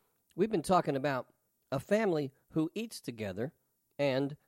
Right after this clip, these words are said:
a family who prays together. And tomorrow we're gonna start on a family who fears together, because the family who does all these three things will stay together.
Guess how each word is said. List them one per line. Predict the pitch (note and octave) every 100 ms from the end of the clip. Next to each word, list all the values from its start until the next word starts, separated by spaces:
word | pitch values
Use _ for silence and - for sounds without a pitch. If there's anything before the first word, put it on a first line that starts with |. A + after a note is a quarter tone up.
| _
a | D3
family | - G3 F3+ D3+ C#3 -
who | C#3
prays | B2+ - A3+ A#3+ -
together. | A2 G2+ F2 F#2+ A#2 _ _ _ _ -
And | C3+
tomorrow | D3+ D3 A3+ G#3+ D3+
we're | C3
gonna | B2
start | - E3 D3+ C#3+
on | C3+
a | A#2+
family | E3 E3 D#3+ C3+ - _
who | - A#2
fears | - F3+ E3
together, | - A2+ G#2 F2 - _ _ _ _ _ _ -
because | D3 F#3 C#3+
the | C#3+
family | G#3+ A#3 F#3+ D#3
who | D3
does | D3 C#3+ B2 -
all | D#3+ E3+ D3
these | D#3+ C#3+
three | - D#3+ C3+
things | - F3 G#2 G#2+ - -
will | B2 C#3 A#2+ A#2 _
stay | - - - C3 C#3 C3
together. | - G2 F#2 E2 -